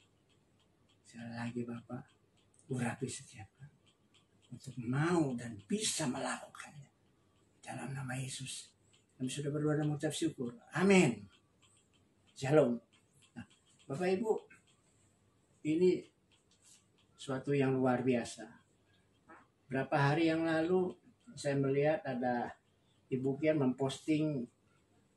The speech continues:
eh, apa yang ingin saya bawakan di sini. Padahal cerita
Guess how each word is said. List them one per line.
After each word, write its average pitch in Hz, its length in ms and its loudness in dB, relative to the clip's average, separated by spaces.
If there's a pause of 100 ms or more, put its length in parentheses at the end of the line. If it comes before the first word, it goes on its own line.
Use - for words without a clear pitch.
(120)
eh, 143 560 4 (840)
apa 139 240 -4
yang 151 180 2
ingin 143 220 0
saya 131 480 -4 (480)
bawakan 143 420 4
di 127 60 2
sini. 123 320 -2 (720)
Padahal 135 480 0 (2750)
cerita 139 320 2